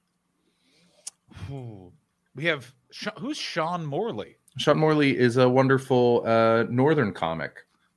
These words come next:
Speaker 1: Yeah, let's ra-, let's raid Sean Morley.
Speaker 2: All
Speaker 1: Uh,
Speaker 2: right.
Speaker 1: quick things, by the way, before we go. Um, uh, Pete Maloney is prettiest guy in Oz. Yes, Meatballs.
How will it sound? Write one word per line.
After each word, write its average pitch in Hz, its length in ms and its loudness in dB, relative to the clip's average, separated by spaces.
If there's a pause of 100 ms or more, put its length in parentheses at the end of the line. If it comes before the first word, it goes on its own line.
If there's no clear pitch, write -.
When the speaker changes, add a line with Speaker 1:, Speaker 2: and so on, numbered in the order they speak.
Speaker 1:
Yeah, 214 120 -6
let's - 180 -10
ra-, 165 240 -8
let's 170 180 -14
raid 185 200 -6
Sean 175 680 -6
Morley. 156 500 -6 (300)
Speaker 2:
All 110 80 -4
Speaker 1:
Uh, 151 220 2
Speaker 2:
right. - 120 -8
Speaker 1:
quick 220 180 -4
things, 180 260 -4
by 170 160 0
the 165 80 -4
way, 160 160 -4
before 147 240 -10
we 143 100 -8
go. 160 340 -2 (380)
Um, 143 1040 0 (160)
uh, 135 160 -6
Pete 156 200 -12
Maloney 156 280 -6
is 139 100 -8
prettiest 151 380 -6
guy 139 200 -2
in 127 100 -6
Oz. 120 340 -4
Yes, 156 180 -4
Meatballs. 139 540 -4